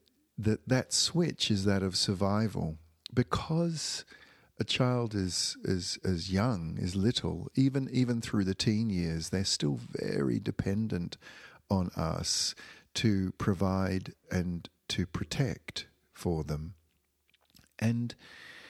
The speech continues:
that primal switch says, if no one is in charge, someone has to be.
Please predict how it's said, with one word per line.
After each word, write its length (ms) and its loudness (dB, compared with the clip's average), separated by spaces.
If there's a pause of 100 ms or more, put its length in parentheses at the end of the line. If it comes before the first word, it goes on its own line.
(480)
that 300 0
primal 480 0
switch 600 0
says, 220 2
if 240 -4
no 200 2
one 220 0
is 180 -2
in 120 0
charge, 840 0 (640)
someone 680 2
has 320 2
to 120 0
be. 400 -2